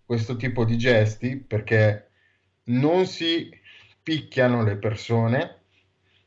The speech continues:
non si uccidono le persone e men che meno si uccidono le donne. Quindi, eh, chi, chi fa queste cose non è un vero uomo, perché un vero uomo sa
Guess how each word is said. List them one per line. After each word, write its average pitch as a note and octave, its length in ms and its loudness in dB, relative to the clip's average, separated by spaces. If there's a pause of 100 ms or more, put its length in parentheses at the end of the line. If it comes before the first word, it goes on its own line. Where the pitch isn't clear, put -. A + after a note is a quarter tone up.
non F3+ 340 2
si F#3 140 -4
uccidono E3 600 0
le B2 140 2
persone A#2+ 760 -2 (420)
e D3+ 140 0
men G3 320 0
che F#3+ 180 4
meno D3 760 0
si - 180 -12
uccidono C3+ 560 0
le A#2+ 120 2
donne. G2 580 -4
Quindi, B2 520 2
eh, G#2+ 560 2 (1400)
chi, D3+ 280 -4
chi F#3 180 2
fa F#3 240 6
queste E3+ 340 2
cose D#3 380 4
non C#3 220 0
è C#3+ 100 4
un C3 140 0
vero A2+ 220 2
uomo, A2 600 0
perché A#2 240 -2
un A#2+ 180 0
vero A#2+ 260 2
uomo B2 400 2
sa C3 580 2